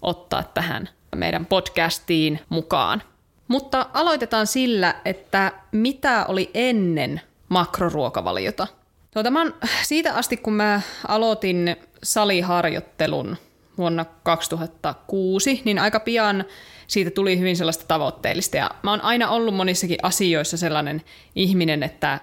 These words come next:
mä asetan itselleni isoja tavoitteita, niin kuin esimerkiksi aikaisemmin silloin, kun harrastin musiikkia,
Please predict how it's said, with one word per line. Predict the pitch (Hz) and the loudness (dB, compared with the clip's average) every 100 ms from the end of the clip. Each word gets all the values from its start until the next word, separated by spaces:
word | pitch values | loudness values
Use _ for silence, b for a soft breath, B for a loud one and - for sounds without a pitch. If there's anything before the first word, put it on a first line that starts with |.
| - - | -10 -2
mä | 151 | -2
asetan | 185 190 294 | 0 0 0
itselleni | 233 233 220 208 196 - | 0 2 2 0 -2 -8
isoja | - - 196 180 175 - - | -8 -2 0 2 0 -2 -4
tavoitteita, | 156 143 165 - 143 151 147 - | -2 -2 -4 0 0 0 -2 -2
niin | 165 156 | -2 0
kuin | 196 | 0
esimerkiksi | 208 220 220 196 202 | 0 0 2 0 0
aikaisemmin | 180 180 180 175 170 | 0 2 2 2 0
silloin, | 175 165 | 0 -2
kun | 160 165 | 0 -2
harrastin | 156 156 - | -2 -4 -4
musiikkia, | 151 180 254 247 - 262 | -4 0 0 -2 0 0